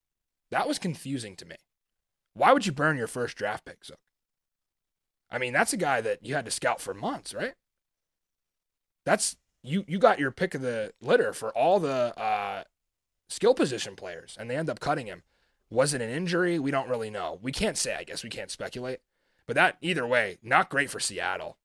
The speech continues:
to have to cut their first draft pick. But r-, will it really matter when you got Josh Gordon? Uh, he's gonna catch the double teams, like I said. So look for Blake Jackson. I think he's gonna be reunited with June Jones. Played with him back for the Roughnecks, and he could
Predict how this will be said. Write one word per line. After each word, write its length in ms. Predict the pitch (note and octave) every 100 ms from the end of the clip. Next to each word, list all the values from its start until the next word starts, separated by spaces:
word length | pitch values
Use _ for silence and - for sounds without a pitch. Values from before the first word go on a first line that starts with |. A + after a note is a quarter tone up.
| -
to 100 | G2
have 140 | G2
to 80 | F#2+
cut 200 | - G#2
their 140 | F2+
first 240 | F2 F2+ E2+
draft 300 | F#2 F2+ -
pick. 160 | F2+ _ _ _ _ _ _ _ _ - - -
But 160 | D3 -
r-, 120 | A#2
will 140 | C#3 C3+
it 80 |
really 160 | A#2+ A2+
matter 280 | G#2 G#2+ G2+
when 120 | F2+
you 60 | F2+
got 160 | F#2
Josh 240 | F#2+ F2+ -
Gordon? 280 | G2+ F#2+ - _ _ _ _ _ _ _ _
Uh, 360 | - G#2 G#2 G2 - -
he's 160 | B2+
gonna 160 | D#3 C#3
catch 220 | C#3+ C3
the 80 | A2+
double 180 | G#2+ G#2
teams, 240 | G#2+ F#2+
like 140 | G2+ F#2
I 40 |
said. 240 | - G2+
So 120 | - A2
look 120 | C3+
for 120 | A#2+
Blake 260 | A2+ A2 -
Jackson. 480 | G#2 G#2 - A2
I 80 | F#2
think 240 | - G2 -
he's 200 | A2 G2
gonna 180 | G2+
be 160 | F#2+ F#2+
reunited 600 | G2+ G2 G2 G2 G2+ G2+
with 120 | -
June 260 | - G2+ G2
Jones. 440 | G#2 G2 G2+ -
Played 200 | - G#2
with 140 | F#2 F#2+
him 180 | F#2+ - _ _ -
back 160 | G2 -
for 100 | F#2+
the 80 | F#2
Roughnecks, 500 | F#2+ F#2 F#2+ F#2 F#2
and 120 | F2+
he 80 | G#2+
could 160 | G2